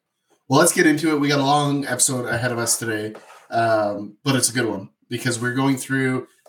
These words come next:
our dynasty ranks that we did preseason. We're talking five-year projections. None of this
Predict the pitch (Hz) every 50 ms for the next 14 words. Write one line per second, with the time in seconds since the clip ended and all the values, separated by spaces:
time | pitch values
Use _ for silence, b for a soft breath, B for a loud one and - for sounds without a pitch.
0 | b _ - 170 175 - - - 180 180 175 - - 175 156 156 156 151 147 -
1 | 135 117 120 127 123 123 123 117 110 107 - 127 117 110 - - 131 123 120 127
2 | 127 123 120 - b b b b - 123 127 - 127 120 117 120 113 107 - -
3 | - - 131 131 131 - 117 113 113 127 123 113 - 117 101 110 110 110 110 -
4 | 110 107 104 104 107 - - _ _ _ _ _ _ - 110 117 123 127 127 127
5 | 123 123 117 - - - -